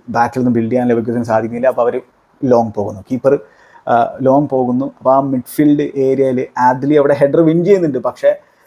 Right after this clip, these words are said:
ആദ്ലിക്കറിയാം തൻ്റെ പുറകിലൂടെ ആ ഒരു, ഏ, ഡിഫൻഡർ വരുന്നുണ്ട്. അപ്പോൾ അദ്ദേഹത്തിന് കൃത്യമായിട്ടും കോൺഫിഡൻസോട് കൂടിയിട്ട് ആ ഒരു ഹെഡർ,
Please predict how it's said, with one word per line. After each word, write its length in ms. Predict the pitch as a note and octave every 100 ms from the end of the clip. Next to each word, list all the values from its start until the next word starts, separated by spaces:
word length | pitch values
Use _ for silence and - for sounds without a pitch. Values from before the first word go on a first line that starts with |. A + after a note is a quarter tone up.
| _ A#2+
ആദ്ലിക്കറിയാം 640 | B2 D3 D3+ C#3 C#3+ A#2+ -
തൻ്റെ 260 | C3 C#3 C#3 - D3 C3 -
പുറകിലൂടെ 520 | A#2+ A#2+ B2 B2+ C3+ B2+ _ _
ആ 40 | B2+
ഒരു, 300 | B2 B2+ - - _
ഏ, 160 | C3+ A#2
ഡിഫൻഡർ 420 | A2+ A2+ B2 B2
വരുന്നുണ്ട്. 360 | A#2+ A#2+ A#2 A2 - _ _ _ A#2
അപ്പോൾ 160 | B2+
അദ്ദേഹത്തിന് 320 | B2+ C#3+ D#3+
കൃത്യമായിട്ടും 680 | D3+ D3 E3 E3 D#3+ C#3 - _ _ _ _ _ - C3
കോൺഫിഡൻസോട് 720 | C3 D3 - E3+ F3 D#3+ E3
കൂടിയിട്ട് 440 | C#3+ C3 A#2+ A#2 A2+ -
ആ 80 | B2+
ഒരു 240 | B2+ B2 G2+
ഹെഡർ, 360 | B2 A#2 B2